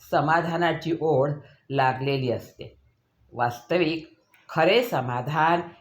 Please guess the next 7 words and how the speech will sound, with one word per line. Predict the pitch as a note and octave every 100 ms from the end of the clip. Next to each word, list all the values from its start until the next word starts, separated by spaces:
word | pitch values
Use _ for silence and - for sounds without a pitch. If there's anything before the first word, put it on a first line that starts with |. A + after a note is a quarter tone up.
| _ _
हे | F3
कशावरही | F#3 D#3 C#3+ - D3 C#3+ D3+ D3+ D3 F3+ -
अवलंबून | C3 B2 B2 B2 B2+ C#3+
नाही, | E3 - G#2+ - _ _ _ _ _ _
ते | - G3 F3+ D#3 E3 - - -
राम | D3+ E3+ F#3 A#3 A#3+
करता | - D#3 C3+ - C3 C3